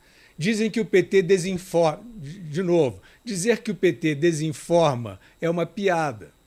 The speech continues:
Nem Duda Mendonça pensaria num retrato tão doce.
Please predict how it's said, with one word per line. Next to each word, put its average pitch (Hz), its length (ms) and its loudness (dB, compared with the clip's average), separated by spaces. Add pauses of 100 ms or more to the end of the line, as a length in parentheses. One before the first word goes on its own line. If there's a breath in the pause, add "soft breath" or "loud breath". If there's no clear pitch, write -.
(320)
Nem 220 220 4
Duda 214 240 4
Mendonça 180 460 0
pensaria 170 440 2
num 175 120 0
retrato 160 480 -2
tão 170 260 -2
doce. 117 540 -8